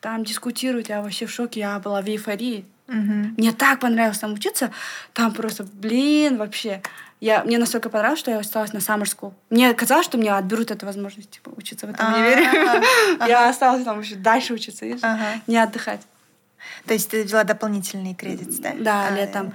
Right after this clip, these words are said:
Speaker 2: ага.
Speaker 1: М, пото-, и я перепоступала, потому что я на полгода опоздала, меня оформили как visiting student.
Speaker 2: Мгм.
Speaker 1: И я обратно перепоступила и написала, кажется, все факультеты.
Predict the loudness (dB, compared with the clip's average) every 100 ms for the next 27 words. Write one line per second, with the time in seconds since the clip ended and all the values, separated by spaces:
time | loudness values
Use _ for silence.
0 | -10 -10 -10 -10 -14 _ _ -12 -12 -12
1 | _ _ -8 -4 -6 -2 2 6 6 4
2 | 0 -4 -2 -2 -4 0 2 2 -2 -2
3 | -2 -2 -2 -2 -2 -4 0 0 0 -2
4 | -4 0 2 4 2 -2 0 0 -2 -6
5 | -4 -4 -6 -10 -10 -14 -16 _ _ _
6 | -6 -2 0 -2 -4 -4 0 2 4 2
7 | 0 -2 -6 -6 -8 -10 -6 -2 0 0
8 | -2 -6 -4 -2 -2 -2 -6 _ -20 -16
9 | -8 -8 -6 -2 -2 -2 -6 -6 -6 -6
10 | -10 -12 -12 -12